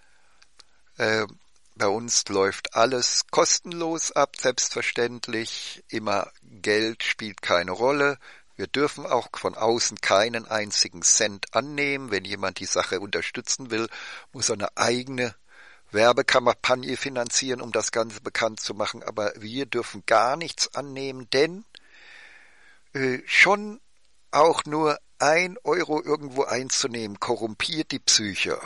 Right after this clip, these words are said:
ja? Und, äh, das heißt, wenn ich ein Euro in marktwirtschaftlichen Rahmen einnehme, fängt schon der psychische Zerfall a-,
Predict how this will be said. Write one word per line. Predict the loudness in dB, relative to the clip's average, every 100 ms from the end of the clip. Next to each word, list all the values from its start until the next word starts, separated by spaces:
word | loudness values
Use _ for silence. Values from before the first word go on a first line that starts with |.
| -12
ja? | -4 -2 -2 -4
Und, | -8 -4 -4 -4 -12 -8
äh, | -6 -4 -6 -8 -16 -18 -20 -20 _ -20 -18 -16 -12 -12 -12 -14 -16 -20 -10
das | -6 -4 0
heißt, | 2 0 -2 -6 -8 -8 -20 -20 _ _ _ -20 _ _ _
wenn | -10 -8
ich | -10 -2
ein | 4 6 4 -2
Euro | 0 2 2 0 -4 -4
in | -12 -10
marktwirtschaftlichen | 2 6 6 6 -2 -4 0 -2 -2 -8 -6 4
Rahmen | 6 6 4 0 -4
einnehme, | 0 0 0 -4 -6 -6 -8 -10 -16
fängt | -2 0 0 0
schon | 0 0 0
der | -2
psychische | 0 -2 -4 -6 -8 -6
Zerfall | -2 0 2 2 2
a-, | 0 -2